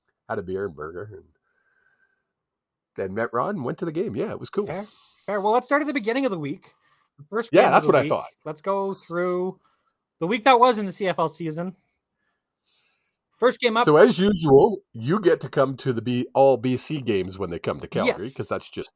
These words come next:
Speaker 1: the way it works.
Speaker 2: Um, as, uh, everyone knows, the old man has tickets at the fifty-five yard line, so I was able to go sit at the fifty-five
Speaker 1: Well,
Speaker 2: yard line.
Speaker 1: really, it was because we have four s-,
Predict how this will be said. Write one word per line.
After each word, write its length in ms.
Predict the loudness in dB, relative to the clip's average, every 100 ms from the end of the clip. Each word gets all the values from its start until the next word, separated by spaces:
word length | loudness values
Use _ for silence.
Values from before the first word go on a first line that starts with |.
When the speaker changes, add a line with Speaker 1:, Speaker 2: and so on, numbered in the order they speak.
| _
Speaker 1:
the 60 |
way 140 | -10 -8
it 100 | -8
works. 380 | -8 -8 -12 -12
Speaker 2:
Um, 320 | -12 -12 -6
as, 480 | -2 -2 -4 -12 -4
uh, 840 | 0 2 0 -2 -4 -8 -14 -16 -8
everyone 340 | -4 -2 -2
knows, 160 | -2 -2
the 80 |
old 120 | -2 -2
man 120 | -6
has 400 | -6 -8 -10 -16 -10
tickets 440 | -6 -4 -6 -10
at 80 | -12
the 60 |
fifty-five 480 | -8 -8 -6 -8 -8
yard 200 | -12 -10
line, 180 | -8 -8
so 140 | -10
I 80 | -12
was 160 | -12 -14
able 180 | -16 -12
to 80 | -4
go 380 | 0 2 0 -6 -20 -20 _ _ _ _ _ _ _ _ _ _ _ _ -2
sit 260 | 8 8
at 60 | 8
the 80 | 4
fifty-five 420 | 4 6 6 8
Speaker 1:
Well, 100 | 8
Speaker 2:
yard 100 | 8
line. 80 | 4
Speaker 1:
really, 460 | 4 0 -2 -8 -12 _ _ _
it 180 | -8 -8
was 160 | -10 -8
because 840 | -10 -10 -4 0 0 -2 -6 -10 -14 -16 _
we 200 | -6 -2
have 180 | -2 -2
four 320 | -6 -4 -2
s-, 320 | -2 -6 -14